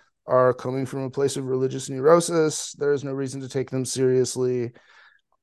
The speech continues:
Artificial intelligence has a lot of promise. There are any number of ways in which it can be used by bad actors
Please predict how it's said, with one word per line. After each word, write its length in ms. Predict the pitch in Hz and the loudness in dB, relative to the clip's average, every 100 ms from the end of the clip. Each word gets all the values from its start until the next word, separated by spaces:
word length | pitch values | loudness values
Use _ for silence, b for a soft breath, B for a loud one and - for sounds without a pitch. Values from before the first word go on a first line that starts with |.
| - | 0
Artificial 540 | 127 123 117 120 127 | 2 2 -2 -4 0
intelligence 520 | 127 127 123 123 127 123 | 2 2 2 4 0 -2
has 160 | 120 | -2
a 40 | 123 | 2
lot 160 | 123 | 0
of 100 | 120 | 0
promise. 500 | - 165 160 151 143 | 4 6 6 4 0
There 280 | 143 143 139 | 0 2 4
are 340 | 135 131 127 - | 2 2 -2 -4
any 340 | 139 175 208 | -4 -2 -2
number 400 | 180 160 143 139 | 0 0 2 2
of 100 | 131 | 2
ways 320 | 131 131 123 | 0 -2 -2
in 100 | 127 | -6
which 180 | 123 120 | -8 -10
it 60 | 120 | -10
can 160 | 123 | -10
be 100 | 120 | -8
used 320 | 120 135 131 123 | -2 -2 0 2
by 140 | 123 | 2
bad 260 | 123 123 123 | 2 0 -2
actors 600 | 123 - 127 123 - | -4 -4 -2 -2 -4